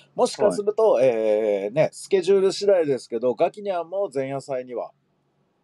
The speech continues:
Speaker 1: 参戦予定です。
Speaker 2: おー。
Speaker 1: 現時点では。
Speaker 2: すごい。目玉じゃない。
Speaker 1: 予定ですけどね。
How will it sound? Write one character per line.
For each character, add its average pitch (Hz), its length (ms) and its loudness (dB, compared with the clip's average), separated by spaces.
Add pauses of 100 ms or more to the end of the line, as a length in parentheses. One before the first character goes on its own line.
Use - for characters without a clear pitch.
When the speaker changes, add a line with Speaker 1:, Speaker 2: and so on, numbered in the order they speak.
(440)
Speaker 1:
参 151 240 -8
戦 143 180 -6
予 147 160 -4
定 113 160 -6
で 95 140 -18
す。 - 240 -20
Speaker 2:
お 151 80 -6
ー。 170 120 4
Speaker 1:
現 151 80 4
時 151 140 2
点 117 160 -6
で 92 60 -8
は。 87 120 -10 (1300)
Speaker 2:
す - 60 -20
ご 95 160 -18
い。 - 60 -20 (500)
目 127 140 -2
玉 131 240 0
じ 120 80 0
ゃ - 20 -2
な 165 60 2
い。 - 0 -
Speaker 1:
予 156 80 4
定 156 40 2
で 151 60 2
す 147 80 -8
け - 80 -12
ど - 80 -18
ね。 104 160 -20